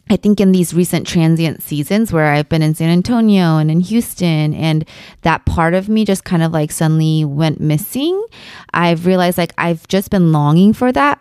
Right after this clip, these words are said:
connection, and I can create that connection through conversations with different people that I know and love and can reconnect with over the podcast. And so I think in a simple term,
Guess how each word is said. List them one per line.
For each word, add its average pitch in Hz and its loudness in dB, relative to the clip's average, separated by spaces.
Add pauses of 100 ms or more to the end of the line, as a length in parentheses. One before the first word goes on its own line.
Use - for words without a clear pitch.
(280)
connection, 349 0
and 311 2
I 339 4
can 359 0 (160)
create 453 2
that - -4
connection 202 -4 (340)
through 240 4
conversations 262 -2
with 202 0
different 208 0
people 208 -2
that 180 0
I 170 0
know 175 4
and 170 2
love 175 0 (320)
and 180 2
can 175 2
reconnect 180 0
with 165 -2
over 165 -2
the 185 0
podcast. - -4
And 190 4
so 185 2
I 196 2
think 220 -4
in 196 4
a 185 2
simple 247 0
term, 165 2